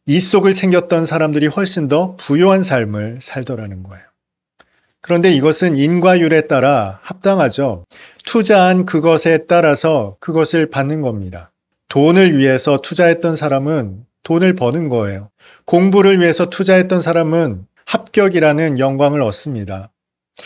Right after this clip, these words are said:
오히려 성령을 위해서 심었던 사람들의 결과는 우리에게 있어 다소 당혹스러운 열매로 나타나더라는 거예요. 그래서 바울이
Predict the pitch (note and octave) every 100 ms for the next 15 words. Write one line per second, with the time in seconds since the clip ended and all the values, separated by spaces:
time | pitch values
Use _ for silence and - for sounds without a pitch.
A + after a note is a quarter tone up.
0 | - - D3+ E3+ D#3+ D#3+ D3+ C3+ G#2+ -
1 | - C3 B2+ C#3 D3 D3 D#3 D3 B2 A2+
2 | G#2+ C3 B2+ G#2 F#2 _ G3+ G3 F#3+ E3+
3 | D#3+ D#3 E3 D3+ C3+ C3+ B2+ A#2 G#2+ G#2
4 | - A#2 A#2+ B2 C3+ C3 G2 F#2+ - _
5 | _ _ C3+ D#3 D#3+ D#3 C3+ - D3+ C#3
6 | A#2 G2+ G2+ - A#2+ - B2 A2+ G2 -
7 | - D3 E3 E3 - D#3 C#3 B2 A#2 G2
8 | F#2 G2 B2 A#2 B2 A#2+ A2+ G#2+ G2 F#2+
9 | E2+ - - G#2+ G#2 G#2+ G2+ G2+ G2 G2+
10 | G2+ A2 _ _ _ _ _ _ _ _
11 | _ - B2+ B2 C3 C3 - G2+ G2+ A2
12 | A#2+ F#2+